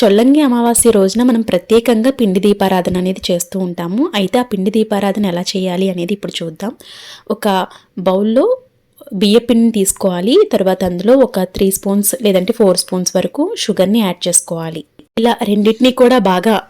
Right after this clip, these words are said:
మిక్స్ చేసేస్తే మనకు ఒక పిండి అనేది రెడీ అవుతుందండి. ఈ పిండి దీపారాధన చాలా చాలా విశేషం అన్నమాట. చాలా శక్తివంతమైనటువంటి, ఆ, దీపం కాబట్టి ఇలా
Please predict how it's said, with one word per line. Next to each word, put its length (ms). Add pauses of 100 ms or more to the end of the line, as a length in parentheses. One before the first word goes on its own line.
(120)
మిక్స్ 260
చేసేస్తే 640
మనకు 260
ఒక 140
పిండి 440
అనేది 520
రెడీ 260
అవుతుందండి. 680 (380)
ఈ 120
పిండి 300
దీపారాధన 800 (240)
చాలా 360
చాలా 140
విశేషం 460
అన్నమాట. 320
చాలా 340
శక్తివంతమైనటువంటి, 1300 (480)
ఆ, 220 (220)
దీపం 460 (380)
కాబట్టి 500 (320)
ఇలా 280